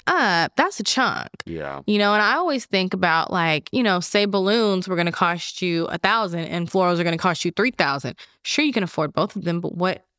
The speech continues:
Speaker 1: that two thousand dollars, what if you had that? And what if you put it in the bank for your kid later?
Speaker 2: That's
Speaker 1: 'Cause I
Speaker 2: true.
Speaker 1: guarantee you when that kid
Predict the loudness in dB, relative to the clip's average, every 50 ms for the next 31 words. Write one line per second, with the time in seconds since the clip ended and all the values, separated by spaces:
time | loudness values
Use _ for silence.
0 | _ -2 0 0 0 0 -2 -2 0 2 2 2 2 0 0 0 2 2 2 2
1 | 2 2 0 -2 -4 -6 -10 _ _ _ _ _ _ _ _ _ _ _ _ 0
2 | 2 2 2 2 0 0 0 0 0 -2 -2 -6 -8 -8 -6 -2 0 0 2 2
3 | 0 -2 -2 -2 -2 0 0 0 0 0 0 0 -2 -2 -4 -4 -4 -4 -4 -2
4 | -2 -2 -2 -2 -2 -6 -6 -6 -8 -10 -10 -10 -6 -2 0 0 0 0 -2 -2
5 | 0 0 2 2 2 2 2 0 0 0 0 0 0 0 0 2 2 2 2 2
6 | 2 2 2 0 0 -2 0 0 2 4 2 2 0 -2